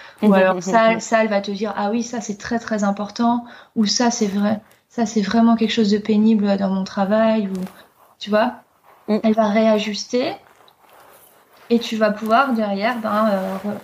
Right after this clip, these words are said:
Speaker 1: re-, remettre au propre ton persona avec les, les a-, les ajustements, euh, que t'ont fait les uti-, les utilisateurs.
Speaker 2: Mm. Bon, alors de manière plus, euh, générale,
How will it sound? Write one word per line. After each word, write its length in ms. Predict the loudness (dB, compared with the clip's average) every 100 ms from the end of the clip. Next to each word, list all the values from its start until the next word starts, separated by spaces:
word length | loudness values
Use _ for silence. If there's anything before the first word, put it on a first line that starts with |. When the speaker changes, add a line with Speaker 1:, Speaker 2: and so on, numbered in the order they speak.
| -6
Speaker 1:
re-, 120 | -4
remettre 380 | -2 0 0 -2
au 40 | -6
propre 260 | -2 -2
ton 120 | 0
persona 560 | -2 -2 -4 2 4 4
avec 300 | 2 0 -4
les, 240 | -6 -6 -10 _ -20 -20 -20 _ _ -2
les 200 | 0 2
a-, 100 | 2
les 240 | 2 2
ajustements, 760 | 0 -2 -6 -4 0 2 4 4
euh, 260 | 2 0 -4 -10 -8
que 100 | -4
t'ont 180 | 0 0
fait 160 | 2 4
les 220 | 4 2
uti-, 200 | -2 -2
les 220 | 2 2
utilisateurs. 640 | 0 -2 0 0 0 -4 -6 -20 _ 2
Speaker 2:
Mm. 100 | 2 0 -16 -20 -20 _ _ -4
Bon, 80 | -2
alors 220 | 0 -2
de 120 | -4
manière 380 | -4 -4 -4 -6 _ -8
plus, 240 | -4 0
euh, 200 | 0 0
générale, 680 | -2 -4 -4 -6 -4 -4